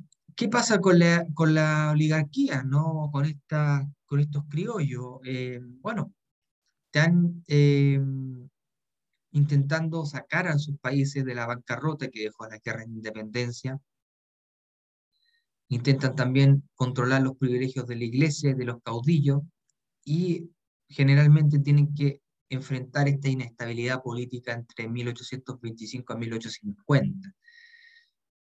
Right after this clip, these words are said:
Las formas republicanas se traducen en tendencias conservadoras, o sea, el liberalismo, la libertad se transforma en conservador, y básicamente la oligarquía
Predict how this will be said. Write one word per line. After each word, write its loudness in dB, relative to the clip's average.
Las -4
formas 8
republicanas 6
se 0
traducen 2
en 6
tendencias -2
conservadoras, -8
o -20
sea, -8
el -6
liberalismo, -6
la -10
libertad -6
se -14
transforma -6
en -6
conservador, -2
y 10
básicamente 4
la 6
oligarquía 2